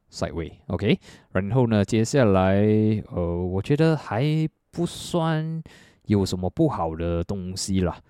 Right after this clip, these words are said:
OK，所以最重要，above 四六五的话，momentum 还是蛮强的。OK，接下来是五块一、五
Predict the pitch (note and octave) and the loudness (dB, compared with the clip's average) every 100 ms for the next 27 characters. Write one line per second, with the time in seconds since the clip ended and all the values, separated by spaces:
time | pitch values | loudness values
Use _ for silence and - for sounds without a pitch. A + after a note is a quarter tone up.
0 | _ _ - - G2 A#2 - A2 G#2 F2+ | _ _ -6 0 0 0 -2 0 2 0
1 | F2 F2 - D3 C#3+ C#3+ C#3+ C#3+ D3 - | -2 -6 -4 -2 -2 -2 0 0 -2 -2
2 | F#2+ A2 C3 - - D3 C3+ C#3+ F#2 F2+ | 0 0 0 -2 0 2 6 4 4 -2
3 | F2+ G2 D3 - - F#2 E2+ F2 F2+ A2 | -2 0 -2 -4 -8 -6 -4 -4 -4 -6
4 | G#2 E2+ F#2 D#2 D#2+ - D#2 D2+ D#2 - | -6 -8 -8 -10 -12 -14 -12 -12 -14 -18
5 | - - - G2 C3 A2 G#2+ A2 - A#2+ | -20 -14 0 4 4 2 2 2 2 0
6 | F2 E2+ A#2 A#2 D3+ - E2 D#2+ | -2 -2 -2 0 -2 -4 -8 -12